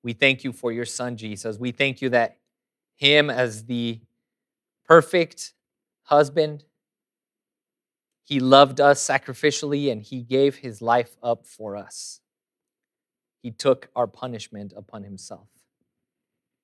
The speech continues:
I pray that we would abandon our sin, that we would live in holiness,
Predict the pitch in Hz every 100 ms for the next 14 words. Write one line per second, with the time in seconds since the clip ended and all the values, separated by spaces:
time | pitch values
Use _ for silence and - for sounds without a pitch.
0 | _ _ _ _ _ _ _ - 113 123
1 | 117 117 117 120 113 120 120 113 - _
2 | _ _ _ _ 123 117 143 151 151 151
3 | 147 120 113 - - 165 175 190 - _
4 | _ _ _ _ _ 131 139 139 131 131
5 | 160 151 139 123 - 165 165 180 170 170
6 | 175 -